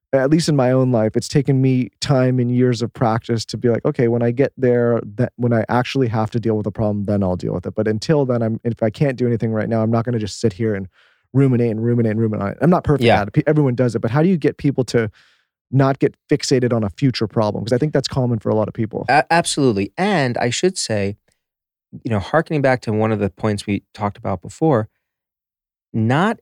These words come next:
Speaker 2: every tool is appropriate for every situation. That's why I
Speaker 1: Yep.
Speaker 2: think it's so empowering to have the big toolbox, 'cause you can then pick and choose. So, so there are, um, you know, I was talking to a group that, um, it was a, it was a, a homeless group in L A,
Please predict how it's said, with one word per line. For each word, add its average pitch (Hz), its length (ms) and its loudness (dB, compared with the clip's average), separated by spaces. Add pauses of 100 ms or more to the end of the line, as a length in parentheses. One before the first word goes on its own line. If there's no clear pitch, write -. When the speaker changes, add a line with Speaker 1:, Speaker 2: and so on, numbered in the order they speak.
(120)
Speaker 2:
every 151 400 0
tool 123 500 2
is 110 160 -2
appropriate 113 580 -2
for - 240 -4
every 110 300 2
situation. 104 540 -2
That's 202 200 0
why 196 140 2
I 147 80 2
Speaker 1:
Yep. 117 80 0
Speaker 2:
think 123 220 -4
it's - 120 -4
so 123 200 0
empowering 113 720 -2
to 107 80 -6
have 104 160 -6
the 104 40 -8
big 98 240 -6
toolbox, - 640 -6 (440)
'cause 113 180 -2
you 131 80 2
can 123 160 -4
then 113 140 0
pick - 260 -6
and 107 100 -4
choose. 160 240 2
So, 123 240 4 (380)
so - 180 0
there 143 240 4
are, 120 400 4
um, 104 380 -6 (720)
you 127 60 -4
know, 127 60 2
I 123 40 4
was 120 120 0
talking 127 440 -2
to 113 180 -2
a 98 60 0
group 107 420 -4
that, 98 360 -2 (120)
um, 98 460 -10 (640)
it 110 40 0
was 104 120 2
a, 110 140 2
it - 20 -2
was 104 160 0
a, 95 420 0
a - 60 -6
homeless 135 480 -2
group 101 240 -6
in 101 80 -4
L 95 180 -4
A, 98 320 -4